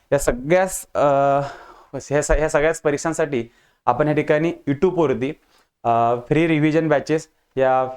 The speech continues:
फ्री सिरीज आपण ह्या ठिकाणी या ठिकाणी चालू करतोय. तर आपण सगळ्यात पहिले बोलतोय, अ, पोलीस भरतीसाठी. तर मित्रांनो पोलीस भरतीची रिव्हिजन बॅच आम्ही घेऊन येत आहे.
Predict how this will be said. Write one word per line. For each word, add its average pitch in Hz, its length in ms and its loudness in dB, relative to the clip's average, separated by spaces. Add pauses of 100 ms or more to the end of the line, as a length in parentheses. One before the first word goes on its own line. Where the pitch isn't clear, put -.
(120)
फ्री 151 160 2
सिरीज 160 300 0
आपण 147 220 0
ह्या 147 80 0
ठिकाणी 139 560 0
या 135 100 2
ठिकाणी 139 260 -4
चालू 120 240 2
करतोय. 117 320 0 (440)
तर 139 60 4
आपण 135 280 0
सगळ्यात 156 280 2
पहिले 160 280 0
बोलतोय, 139 360 0 (520)
अ, 123 160 2
पोलीस 147 300 0
भरतीसाठी. 135 560 -2 (360)
तर 139 60 2
मित्रांनो 165 420 0 (1040)
पोलीस 170 240 0
भरतीची 147 400 0
रिव्हिजन 160 400 0
बॅच 156 220 0
आम्ही 151 180 2
घेऊन 143 180 2
येत 131 100 -2
आहे. 127 160 0